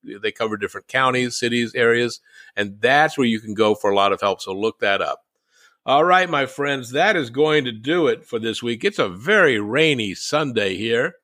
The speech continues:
in South Florida, so I'm gonna go see if we have a lake that's starting to rise up to the doorstep. Always fun in the Sunshine State. Today, it's the Liquid Sunshine State.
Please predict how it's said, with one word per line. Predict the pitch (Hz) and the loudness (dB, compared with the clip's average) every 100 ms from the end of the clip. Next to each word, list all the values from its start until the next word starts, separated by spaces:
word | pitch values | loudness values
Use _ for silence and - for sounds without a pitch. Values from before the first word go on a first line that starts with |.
| _ _ _ - | _ _ _ -2
in | 110 101 | 0 0
South | - 107 104 - | 2 2 2 2
Florida, | 123 165 | 2 2
so | 131 120 | 0 0
I'm | 143 | 0
gonna | 135 | 0
go | 113 110 | -2 -2
see | 98 123 120 | -2 -2 -2
if | 113 | 2
we | 113 | 2
have | 110 | 2
a | 98 | 2
lake | 113 123 - _ _ _ _ - | 2 2 -2 _ _ _ _ -2
that's | 104 - | 0 2
starting | 104 95 | 0 0
to | 95 | 0
rise | 104 104 92 | 2 2 2
up | 104 - | -2 -4
to | 95 | -8
the | 90 | -4
doorstep. | 104 104 - 87 76 _ _ _ _ _ _ _ | 0 0 0 -2 -4 _ _ _ _ _ _ _
Always | 95 104 104 107 104 - | 0 2 4 2 0 -2
fun | 120 110 107 | 0 0 0
in | |
the | 101 | -2
Sunshine | - 120 113 - 90 85 | 0 0 0 0 0 -2
State. | - 82 78 | -6 -8 -6
Today, | 92 139 165 | 0 2 2
it's | - | 0
the | 156 | 0
Liquid | 156 107 90 | 0 -2 -4
Sunshine | 87 78 - 78 62 | -4 -4 -6 -6 -8
State. | - - 64 | -10 -10 -10